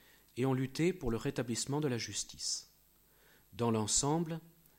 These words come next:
les protestants ont reconnu leurs erreurs et ont su se réformer, mais le mal a été fait. La Bible n'a pas été protectrice sans discernement,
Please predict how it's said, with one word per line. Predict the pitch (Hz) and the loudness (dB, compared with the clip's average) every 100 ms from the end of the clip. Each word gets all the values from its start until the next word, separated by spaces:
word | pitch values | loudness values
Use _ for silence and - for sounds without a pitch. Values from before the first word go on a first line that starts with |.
| _ | _
les | 110 | -8
protestants | - 151 143 135 - 151 | -4 -2 2 2 2 2
ont | |
reconnu | 123 139 139 135 | 2 0 0 0
leurs | 127 120 | 0 0
erreurs | 120 123 151 170 - 113 | 0 0 0 -2 -4 -4
et | |
ont | 123 | -4
su | 120 147 | -2 -4
se | 127 113 | -4 -4
réformer, | 113 - 107 104 147 170 - - - - - - - - | -6 -4 -4 0 0 -2 -10 -20 -20 -20 -20 -20 -20 -4
mais | 131 | 2
le | 147 | 6
mal | 151 165 196 - | 6 6 4 0
a | 131 135 | 0 -2
été | 135 120 | 0 -4
fait. | - - 117 - - - _ _ _ - - - | -2 -4 -4 -6 -18 -20 _ _ _ -20 -20 -2
La | 120 135 | 0 2
Bible | 165 214 196 196 190 - - _ _ _ _ | 2 2 2 -2 -4 -14 -20 _ _ _ _
n'a | 117 131 | -4 0
pas | 196 208 180 | 4 6 6
été | 170 185 | 4 2
protectrice | - 175 156 - - 190 196 - - - | 2 2 2 0 0 0 2 0 -2 -2
sans | - 151 139 | 0 2 0
discernement, | 170 170 - - 165 135 135 110 - | 0 4 4 4 2 2 2 2 -2